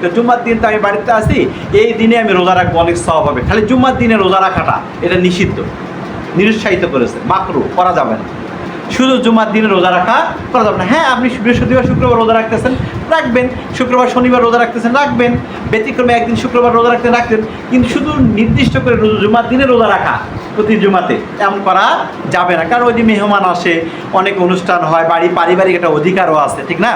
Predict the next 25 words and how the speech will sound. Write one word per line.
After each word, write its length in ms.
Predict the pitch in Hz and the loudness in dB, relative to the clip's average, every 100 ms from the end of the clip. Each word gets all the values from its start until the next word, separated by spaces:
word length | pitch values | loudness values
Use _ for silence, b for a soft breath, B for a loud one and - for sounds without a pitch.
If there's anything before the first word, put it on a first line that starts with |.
| - - - - | -4 -8 -10 -2
চারটা 300 | 190 - 175 | -2 0 0
গেল, 240 | 143 117 - - | 0 -2 -2 -2
চারটা 220 | 190 220 | 0 0
গেল 120 | 214 | 0
না 160 | 233 240 | 2 2
ভাই? 160 | 233 269 - - - - | 2 0 -4 -8 -10 -4
চার। 120 | 139 | -2
আর 320 | 131 156 185 233 | 0 0 0 0
পাঁচ 160 | 208 202 233 | -2 -2 -2
প্রকার 260 | 233 240 | -2 -2
কি 160 | - 233 | 0 0
রোজা 240 | 226 226 | 2 2
হলো 160 | 220 220 240 | 2 0 0
কি? 240 | 247 247 - - - - - - | 0 0 -4 -10 -10 -10 -8 -4
পাঁচটা 540 | 196 202 - 240 226 208 185 | -2 -2 0 2 2 2 2
এই 120 | 196 | 2
রোজা 240 | 202 202 214 | 2 2 0
রাখা 200 | 214 214 | 0 0
যাবে 260 | 214 208 | 0 2
না, 220 | 220 233 240 | 2 2 0
সেটা 260 | 240 226 | 0 0
হলো 400 | 208 214 233 277 - - - - - - - - - - - - - - | 2 2 2 0 -4 -10 -12 -12 -12 -12 -10 -12 -8 -8 -6 -8 -10 -2
ইয়ামুল 420 | 202 240 247 247 | 2 2 4 2
আরাফাত 580 | 247 175 196 240 - 226 190 | 2 0 0 2 2 0 0
দিনে। 320 | 202 208 170 | 0 2 2